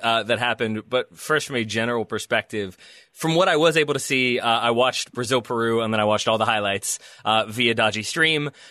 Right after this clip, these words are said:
I did see a decent amount of rust in a lot of these teams. There wasn't, uh, as much time for training. We obviously had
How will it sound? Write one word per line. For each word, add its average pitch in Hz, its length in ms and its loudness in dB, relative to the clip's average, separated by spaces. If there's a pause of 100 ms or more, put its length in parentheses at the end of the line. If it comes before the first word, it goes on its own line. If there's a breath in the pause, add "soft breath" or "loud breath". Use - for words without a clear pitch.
(120)
I 151 140 0
did 165 260 0
see 175 320 0
a 143 140 -2
decent 127 480 -2
amount 117 180 2
of 110 80 0
rust 110 400 0
in 135 100 2
a 127 60 2
lot 131 160 4
of 127 40 -2
these 135 160 -2
teams. 147 440 -8
There 117 200 0
wasn't, 127 520 0 (320 soft breath)
uh, 110 220 0
as 110 180 -2
much 113 180 -2
time 107 140 -6
for 92 120 -12
training. 170 540 0
We 110 140 -2
obviously 107 400 -2
had 101 320 0